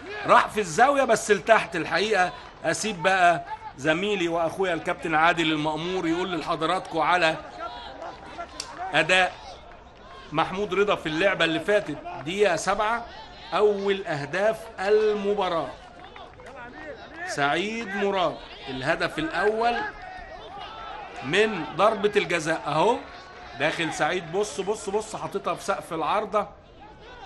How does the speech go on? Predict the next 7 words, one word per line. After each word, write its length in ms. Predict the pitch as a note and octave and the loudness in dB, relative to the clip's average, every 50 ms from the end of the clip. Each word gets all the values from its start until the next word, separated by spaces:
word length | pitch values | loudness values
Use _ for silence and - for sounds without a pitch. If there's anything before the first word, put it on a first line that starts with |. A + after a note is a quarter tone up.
| - - | -10 -6
اهو، 260 | B2 C3 C#3+ F3+ G#3 | -2 0 2 2 2
في 100 | G3+ - | 0 0
الشبكه 560 | D#3 - - - F3+ F#3 F#3+ F3 C#3+ D3+ D#3 | -4 -6 -2 0 0 0 0 0 -2 -2 -2
جوه، 380 | D3+ E3+ G3 G#3 G#3 F3+ E3 C3 | 0 4 4 4 4 4 2 -2
حلوه 440 | - - F#3+ G3+ G3+ F3+ D#3+ D3 - | -2 -2 -2 -2 0 0 -2 -2 -2
حلوه 380 | - G3 G3+ G#3+ G#3 F3+ D#3 | 0 0 0 2 2 0 -2
حلوه. 340 | - - G3 G#3 G3 D#3 - | -2 0 0 0 0 -2 -6